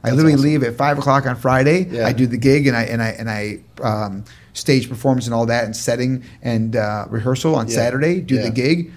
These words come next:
Speaker 1: Sunday, I'll be on a plane at six A M their time, which is eight hours. I'll be back here by two.
Speaker 2: It's a full schedule, man.
Speaker 1: Hundred percent. But I'm saying going
Speaker 2: Yeah.
Speaker 1: through, if I left at five and I'm, and I'm leaving at six A M,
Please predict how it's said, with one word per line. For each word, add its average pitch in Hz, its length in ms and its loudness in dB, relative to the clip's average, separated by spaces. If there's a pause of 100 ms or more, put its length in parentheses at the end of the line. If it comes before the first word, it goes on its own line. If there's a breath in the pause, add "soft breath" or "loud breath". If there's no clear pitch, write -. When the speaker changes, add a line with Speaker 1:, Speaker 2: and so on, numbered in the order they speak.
Speaker 1:
Sunday, 165 600 4 (200 loud breath)
I'll 143 160 4
be 160 140 6
on 147 140 0
a - 40 -4
plane 156 220 -2
at 123 120 -4
six - 280 -4
A 123 60 2 (100)
M 143 220 2
their 123 180 2
time, 139 300 0
which 117 120 -6
is 113 140 -10
eight 123 160 -2
hours. 135 400 0
I'll 123 100 -2
be 151 120 -2
back 135 320 -2
here 131 100 -2
by 113 160 0
two. 107 400 -6 (140 soft breath)
Speaker 2:
It's - 100 -18
a 127 60 -10
full 123 240 -8
schedule, 127 380 -4
man. 185 100 -8
Speaker 1:
Hundred 180 140 6
percent. 151 260 4
But 147 80 6
I'm 143 80 2
saying 135 220 2
going 151 240 6
Speaker 2:
Yeah. 139 60 -4
Speaker 1:
through, 147 380 6
if 127 100 2
I 139 80 6
left 143 200 4
at 147 80 0
five 156 320 4
and 123 80 2
I'm, 117 160 -4
and 123 120 0
I'm 117 200 -2
leaving 127 280 2
at 120 280 -12
six - 320 -4
A 139 160 2
M, 117 360 -4